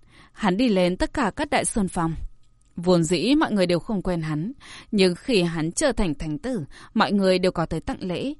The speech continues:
Dựa vào mối quan hệ này, hắn tự mình tới cửa chào hỏi, cũng là có lý có cớ đàng hoàng, không hề gây ra vấn đề. Lôi Quân Phong.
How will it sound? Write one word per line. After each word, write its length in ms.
Dựa 200
vào 120
mối 180
quan 200
hệ 120
này, 320
hắn 180
tự 140
mình 220
tới 140
cửa 180
chào 220
hỏi, 300
cũng 200
là 120
có 180
lý 320
có 160
cớ 220
đàng 200
hoàng, 300
không 320
hề 180
gây 200
ra 200
vấn 220
đề. 200
Lôi 500
Quân 200
Phong. 260